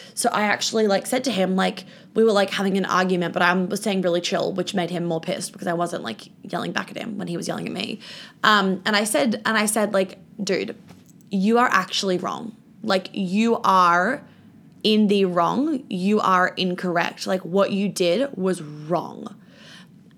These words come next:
I am right." And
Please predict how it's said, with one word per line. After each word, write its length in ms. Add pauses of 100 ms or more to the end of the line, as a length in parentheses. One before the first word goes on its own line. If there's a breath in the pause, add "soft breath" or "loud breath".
(160)
I 600 (120)
am 160
right." 540 (520 loud breath)
And 460